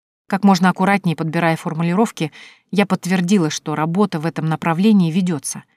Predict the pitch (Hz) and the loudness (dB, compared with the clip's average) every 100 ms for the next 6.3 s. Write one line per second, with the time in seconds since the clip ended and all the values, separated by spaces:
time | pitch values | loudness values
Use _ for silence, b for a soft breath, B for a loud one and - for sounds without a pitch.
0 | _ _ _ _ 175 180 170 - 160 180 | _ _ _ _ 2 4 2 -2 -8 -6
1 | 160 160 151 - - 226 - - 175 - | -6 -6 -6 -8 -2 -2 -2 -4 -4 -2
2 | 196 185 180 160 175 170 165 151 151 180 | -4 -4 -4 -4 -4 -4 -4 -4 -4 -6
3 | - 196 - _ _ _ _ _ 220 208 | -6 -14 -18 _ _ _ _ _ 0 0
4 | 190 - 196 196 220 - 165 165 170 160 | -2 -2 2 4 4 2 -2 0 0 0
5 | 151 220 190 143 - 165 147 139 - 135 | 0 0 2 0 -4 -4 -4 -6 -8 -12
6 | 135 143 | -12 -16